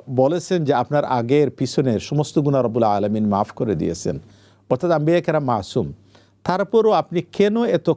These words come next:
কষ্ট উঠাচ্ছেন? ফাকালা, তিনি জবাব দিলেন, "আফালা আকুনা আবদান শাকুরা।" এটি মুত্তাফাকুন আলাইহি, বুখারী এবং ইমাম মুসলিম উভয়, মানে, সেম সাহাবী থেকে ওনারা উল্লেখ করেছেন ওনাদের কিতাবে,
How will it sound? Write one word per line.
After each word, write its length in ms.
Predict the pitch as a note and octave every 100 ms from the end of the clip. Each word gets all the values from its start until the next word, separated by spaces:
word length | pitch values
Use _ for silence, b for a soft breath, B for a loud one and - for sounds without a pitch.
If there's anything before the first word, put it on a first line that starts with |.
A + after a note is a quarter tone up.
| -
কষ্ট 400 | C#3 B2+ - -
উঠাচ্ছেন? 840 | E3+ - B2 C#3 - - G2 D2+ - b b b b b b -
ফাকালা, 680 | D#3+ _ F3 F#3+ C#3+ F#2+ -
তিনি 200 | - E3
জবাব 400 | D3 C3+ D#3+ F#3+
দিলেন, 280 | F3+ G3+ G3
"আফালা 840 | - D3 - G3 A3 G#3+ G#3 G3 -
আকুনা 540 | D3+ - G#3+ F3 D#3
আবদান 720 | D3 F3+ D#3 C#3+ E3 D#3+ D#3+
শাকুরা।" 720 | D3 - C#3+ G3+ G3+ F3 F2+ - _ _ _ _ _ _ _ _ _ _ -
এটি 120 | D#3
মুত্তাফাকুন 520 | C#3+ E3+ D#3+ E3 F3
আলাইহি, 360 | C3+ B2+ B2 G#2
বুখারী 480 | A2+ A2 B2 C3 D3
এবং 300 | B2+ B2 B2+
ইমাম 160 | A#2+
মুসলিম 400 | A#2+ G2 - A#2+
উভয়, 440 | B2 B2 C#3 B2 F#2+ - B B B B
মানে, 220 | A#2+ A#2+ A2+
সেম 320 | - C3+ C3
সাহাবী 360 | - A2 G#2+
থেকে 180 | B2 A#2+
ওনারা 220 | A2+ A2
উল্লেখ 260 | A2+ G#2+ A2+
করেছেন 360 | - G2+ - G#2
ওনাদের 300 | G#2+ G2+ G2+
কিতাবে, 340 | - C3